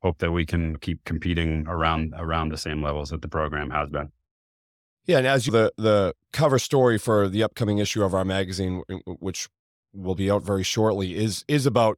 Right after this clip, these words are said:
Speaker 2: nescac soccer and how it's become the, the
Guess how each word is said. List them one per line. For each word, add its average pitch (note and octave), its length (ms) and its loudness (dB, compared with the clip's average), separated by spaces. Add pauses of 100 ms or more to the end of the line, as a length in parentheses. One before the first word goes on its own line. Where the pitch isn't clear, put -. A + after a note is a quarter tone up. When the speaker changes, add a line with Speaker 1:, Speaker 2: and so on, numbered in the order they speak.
Speaker 2:
nescac G#2+ 560 0
soccer E2 380 -2
and D#2+ 100 -6
how G#2 240 0
it's G2 140 -4
become G2 640 0 (500)
the, G2 380 2 (100)
the F#2 380 0